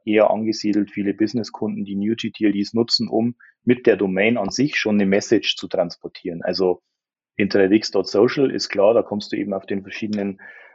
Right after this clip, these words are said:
ähm, Social-Media-Kanälen von Internet X raus. Oder da, also da gibt's verschiedene Wortspiele, die man dann zusammen mit der T L D, ähm, betreiben kann. Und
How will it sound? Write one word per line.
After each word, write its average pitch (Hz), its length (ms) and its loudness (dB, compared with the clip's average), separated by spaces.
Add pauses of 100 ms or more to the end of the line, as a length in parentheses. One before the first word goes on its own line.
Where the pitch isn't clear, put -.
(120)
ähm, 95 480 0 (100)
Social-Media-Kanälen 101 1080 0
von 95 140 -12
Internet 95 320 -2
X 110 220 0
raus. 80 320 -6
Oder 82 340 -8 (420)
da, - 80 2
also 110 200 2
da 110 40 6
gibt's 117 200 0
verschiedene 117 380 0
Wortspiele, 107 480 2
die 104 120 -4
man 104 120 2
dann 101 200 4 (500)
zusammen 107 480 2
mit 113 180 0
der 104 100 -2
T 101 140 0
L 101 120 4
D, 101 220 2
ähm, 95 420 -6
betreiben 120 500 0
kann. 110 200 -6
Und 101 160 -10